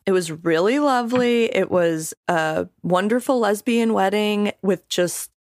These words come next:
really cool people from, I mean, it was, like, very chic and cool and funky.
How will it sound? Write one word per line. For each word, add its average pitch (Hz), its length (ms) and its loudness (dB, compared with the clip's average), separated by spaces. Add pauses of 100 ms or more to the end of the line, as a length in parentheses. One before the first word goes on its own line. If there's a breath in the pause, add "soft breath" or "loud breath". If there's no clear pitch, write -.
(120)
really 233 580 2
cool 214 1040 2 (140)
people 202 1040 -2
from, 165 540 0
I 208 100 4
mean, 214 120 2
it 185 80 0
was, 190 140 0
like, 170 160 0
very 180 540 2
chic - 540 0
and 170 240 -2
cool 170 420 2
and 156 160 -2
funky. 160 600 -2